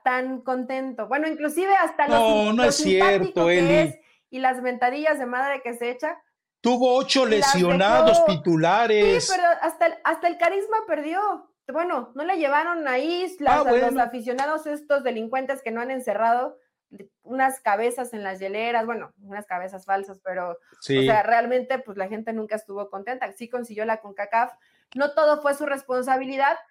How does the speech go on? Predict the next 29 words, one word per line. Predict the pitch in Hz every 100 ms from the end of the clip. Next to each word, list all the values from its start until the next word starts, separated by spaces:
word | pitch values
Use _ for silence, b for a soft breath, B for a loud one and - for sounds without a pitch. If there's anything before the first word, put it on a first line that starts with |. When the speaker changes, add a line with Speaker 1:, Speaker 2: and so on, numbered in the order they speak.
| _
Speaker 2:
Sí | - 202
sabes | 226 233
que | 214
fue | 180 226
un |
directivo | 226 214 185 - 247 226
de | 175
Speaker 1:
Pero | 156
Speaker 2:
Rayados, | 156 202 208 170 147
¿no? | 170 240 247 - _ _ _
Detrás | - 156 - 202 247 233
de, | 254 -
eh, | 208 170 120 _ -
detrás | 170 170 226 262
de | 233 233 226
eso | 214 185 156 156
y | 160
de | 156
los | 156 151 -
tipos | 233 233 226 -
que | 180 156 B B
detienen | - 151 151 220 214
las | 185 147
camionetas | 165 151 151 170 202 185 -
y |
las | 135 131
ensucian | 139 131 196 - 190
a | 147
huevazos, | 127 139 156 156 226 240